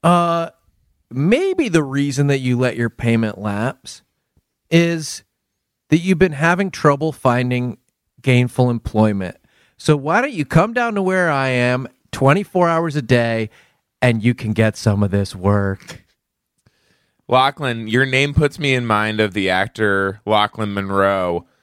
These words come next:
Speaker 2: uh, who was the star of the movie that is actually what you are, which is Dead Man on Campus, because you need to go back to school and learn basic economics so you can stop being broke before I kill your ass.
Speaker 1: Oh, Lachlan,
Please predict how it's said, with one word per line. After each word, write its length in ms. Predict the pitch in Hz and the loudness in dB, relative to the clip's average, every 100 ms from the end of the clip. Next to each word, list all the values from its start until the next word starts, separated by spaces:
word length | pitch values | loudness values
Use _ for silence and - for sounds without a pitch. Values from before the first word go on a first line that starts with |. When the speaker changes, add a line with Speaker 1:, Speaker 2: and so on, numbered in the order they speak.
| _ _ - | _ _ -2
Speaker 2:
uh, 240 | 104 104 | 0 0
who 120 | 107 113 | -2 -4
was 140 | 110 | -4
the 80 | 110 | -8
star 340 | - 120 117 | -2 0 0
of 80 | 117 | -2
the 80 | 110 | -4
movie 300 | 110 107 107 | -2 0 0
that 160 | 104 104 | 0 -2
is 120 | 98 | 0
actually 340 | 101 104 107 | -2 -2 -4
what 240 | 104 107 85 | 0 0 0
you 260 | 104 101 | -4 0
are, 240 | 98 92 92 | 0 0 -2
which 180 | 95 104 | -6 -8
is 160 | 101 | -8
Dead 280 | - 107 95 | -2 -2 -2
Man 220 | 95 95 | -4 -4
on 140 | 90 92 | -6 -8
Campus, 460 | 92 85 - 69 | -10 -10 -8 -10
because 400 | - 104 98 92 | -12 -10 -8 -8
you 120 | 98 110 | -8 -6
need 220 | 120 101 | -6 -6
to 60 | 113 | -2
go 180 | 113 | 0
back 220 | 101 107 110 | 0 -2 -4
to 80 | |
school 560 | 104 - 101 92 87 - _ _ - - _ | -14 -6 -2 0 -2 -4 _ _ -20 -20 _
and 580 | 98 98 95 98 98 - | -2 0 -2 -6 -12 -14
learn 560 | 101 110 101 98 98 107 _ _ _ _ _ _ _ 113 95 | -2 0 2 -2 -6 -10 _ _ _ _ _ _ _ -6 0
basic 420 | 135 139 151 127 | 0 0 -2 -2
economics 600 | 120 117 104 110 104 104 | -2 -2 -2 -2 -4 -6
so 60 | 113 | -8
you 60 | |
can 120 | 107 101 | -8 -6
stop 280 | - 101 - | -2 -2 0
being 240 | 101 95 | -4 -4
broke 480 | 98 95 92 - - _ _ _ _ | -2 0 0 -4 -16 _ _ _ _
before 300 | - 110 113 | -8 -2 0
I 80 | 101 | 0
kill 280 | 98 92 80 | -4 -10 -10
your 180 | 62 55 | -10 -10
ass. 260 | 64 185 _ _ - _ _ _ - | -14 -20 _ _ -20 _ _ _ -4
Speaker 1:
Oh, 160 | - 214 | 0 2
Lachlan, 520 | 214 220 226 208 175 | 2 0 0 -4 -4